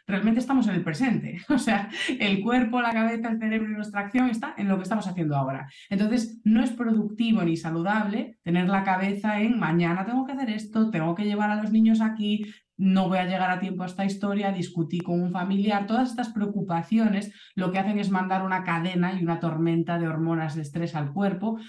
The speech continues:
que afecta tanto a nivel órganos como a nivel salud mental. Entonces, lo que ha descubierto la ciencia, tanto con neuroimagen, es decir, viendo lo que pasa en el cerebro durante la meditación, como estudiando los cerebros de personas que meditan mucho,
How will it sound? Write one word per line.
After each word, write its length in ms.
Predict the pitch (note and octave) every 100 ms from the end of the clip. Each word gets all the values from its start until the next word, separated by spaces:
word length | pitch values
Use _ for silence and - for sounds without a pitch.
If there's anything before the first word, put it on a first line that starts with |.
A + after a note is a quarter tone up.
| -
que 80 | F#3+
afecta 460 | E3+ - F#3 G#3+ F#3
tanto 260 | E3+ D3
a 40 | D3+
nivel 320 | D#3 E3 F#3
órganos 360 | G3 G#3+ A#3 A#3+
como 180 | F3+ D#3+
a 40 |
nivel 220 | D#3 A3
salud 280 | A3 G3 G3+
mental. 480 | E3 C#3+ C#3 C3 - - - -
Entonces, 320 | G3 G#3 A3+
lo 160 | G#3 F#3+
que 100 | F#3
ha 80 | G3
descubierto 560 | A3 - A3 A3+ A3 G3+
la 140 | G#3
ciencia, 460 | B3 A#3+ A3 D#3 C#3+
tanto 560 | D3 D3 D3 C#3+ C#3+ C#3+ -
con 200 | E3+ D3+
neuroimagen, 680 | D3+ D3 D3+ D#3 G3+ A3+ C4+
es 80 | D#3+
decir, 220 | D3 D3
viendo 360 | D3+ E3+ F3 E3+
lo 140 | D#3
que 80 | E3
pasa 220 | E3+ E3+
en 60 | F3
el 100 | E3
cerebro 500 | F3+ F3 E3 D#3 C#3+
durante 520 | D#3+ D#3 E3 F3+ F3
la 100 | D#3+
meditación, 560 | D#3 D3+ D#3 C#3+ F3 D#3 - _ -
como 220 | G3+ F#3+
estudiando 420 | - G3 G#3 B3
los 160 | A3+ A3
cerebros 340 | G3+ G3+ E3+
de 100 | D#3+
personas 300 | D#3 F3 D3+
que 80 | D#3
meditan 400 | E3+ F3+ E3+ F3+
mucho, 380 | A3+ A3+ A3